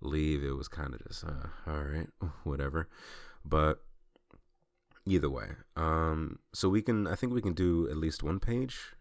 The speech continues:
by now, but we have to, he tells us that the pages were scattered, so that's part of the whole thing next to the one hundred one Dalmatians.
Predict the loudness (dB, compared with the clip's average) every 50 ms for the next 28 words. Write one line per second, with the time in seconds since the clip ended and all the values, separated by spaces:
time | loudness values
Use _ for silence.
0 | _ -2 0 2 2 4 2 2 0 2 2 2 2 4 2 2 0 0 0 0
1 | 0 0 -2 -4 -6 -12 -20 -20 _ _ _ _ -2 -2 4 8 8 8 8 8
2 | 6 4 4 2 0 0 0 0 0 0 0 -2 -6 -8 -8 -8 -6 -4 -4 -2
3 | -2 -2 -4 -4 -6 -6 -6 -6 -6 -8 -14 -16 _ -4 -2 0 0 0 0 -2
4 | -4 -4 -6 -6 -6 -8 -6 -4 -4 -4 -2 -4 -4 -6 -6 -6 -8 -8 -6 -6
5 | -6 -6 -6 -10 -16 -20 -20 -20 -20 -20 _ _ 0 2 2 2 2 0 0 0
6 | -2 -2 -2 -2 -2 -2 -2 0 -2 -2 -2 -2 -2 -2 -2 -2 -4 -4 -6 -8